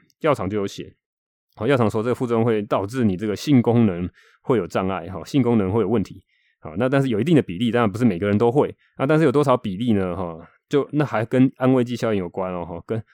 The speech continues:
跟反安慰剂效应有关了，就是 nocebo 哦，因为安慰剂叫做 placebo 嘛，哈，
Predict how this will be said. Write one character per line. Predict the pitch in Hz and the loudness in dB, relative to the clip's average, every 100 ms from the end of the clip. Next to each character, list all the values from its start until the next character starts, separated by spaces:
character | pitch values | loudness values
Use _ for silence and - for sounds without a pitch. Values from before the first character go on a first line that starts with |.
| _ _ _ - | _ _ _ 0
跟 | 143 | 2
反 | - 104 | 2 0
安 | 120 151 | 4 4
慰 | 156 | 4
剂 | 135 | 2
效 | 123 110 | 0 0
应 | |
有 | 104 80 | -2 -4
关 | 92 87 | -8 -8
了， | |
就 | 82 98 | -8 -4
是 | 98 | 0
nocebo | 120 123 95 87 | 0 0 -6 -8
哦， | 85 87 - | -10 -12 -4
因 | 139 151 | 2 2
为 | 139 | 2
安 | 147 156 | 2 4
慰 | 151 | 4
剂 | |
叫 | 143 | 4
做 | 135 113 - | 2 0 -4
placebo | 139 135 - 98 82 | -2 -2 -4 -8 -8
嘛， | 78 80 | -10 -12
哈， | 92 85 | -12 -14